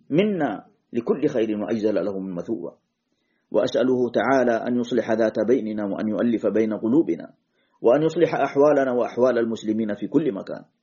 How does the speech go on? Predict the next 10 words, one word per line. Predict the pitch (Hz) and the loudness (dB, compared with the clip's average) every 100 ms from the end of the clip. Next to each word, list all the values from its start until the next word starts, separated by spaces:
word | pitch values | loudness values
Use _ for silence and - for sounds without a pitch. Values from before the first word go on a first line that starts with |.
| _ _ _ _ | _ _ _ _
وأن | - - 120 | -4 0 2
يغفر | 131 123 127 113 | 0 0 0 2
لنا | 113 123 113 | 2 0 0
ذنوبنا | 107 110 135 120 113 110 104 95 - _ _ - | -2 0 0 2 2 0 -2 -4 -8 _ _ -2
وإسرافنا | 104 113 117 127 113 113 110 | 0 0 2 2 2 -2 -2
في | 110 120 | -2 0
أمرنا | 123 110 107 101 98 123 | 2 0 0 -2 -2 -2
إنه | 113 104 98 | -2 -2 -2
غفور | 95 101 107 104 98 | -2 -2 -2 0 -2
رحيم. | 90 110 104 98 - | 0 0 0 -6 -12